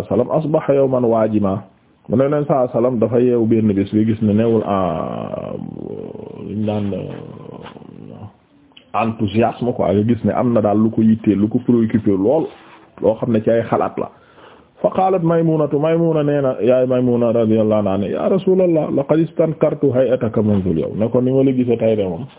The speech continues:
ah, ah, euh, bokkul ak ni ma la doon gisee depuis ce, ce, tey daal gis naa ne mu ne ko,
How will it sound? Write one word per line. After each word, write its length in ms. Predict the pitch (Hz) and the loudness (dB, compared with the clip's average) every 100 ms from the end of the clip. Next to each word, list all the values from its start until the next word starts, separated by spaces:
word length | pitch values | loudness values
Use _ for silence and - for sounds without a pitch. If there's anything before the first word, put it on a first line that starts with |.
| - _ _ _ - | -20 _ _ _ -14
ah, 240 | - 117 143 - - _ _ _ _ _ - - | -4 -2 -4 -8 -20 _ _ _ _ _ -20 -4
ah, 180 | 101 117 50 | 0 0 -2
euh, 960 | 50 50 50 50 - - - - 62 | -6 -6 -8 -10 -12 -12 -8 -4 -4
bokkul 400 | 71 110 131 127 | 0 0 0 0
ak 60 | 123 | 0
ni 120 | 120 | 0
ma 120 | 123 | 2
la 100 | 123 | 2
doon 160 | 117 110 | 2 2
gisee 220 | 104 107 101 | 2 0 2
depuis 320 | 117 120 120 | 0 0 -2
ce, 160 | - 95 | 0 -2
ce, 140 | 104 110 - 76 67 - | -2 -6 -4 -4 -4 0
tey 160 | 117 | 0
daal 160 | 107 92 | 2 0
gis 200 | 104 107 | 0 0
naa 160 | 110 98 | 0 0
ne 140 | - - _ _ _ - _ _ _ - | -4 -10 _ _ _ -20 _ _ _ -4
mu 120 | 104 | 0
ne 60 | 156 | 2
ko, 100 | 165 | 0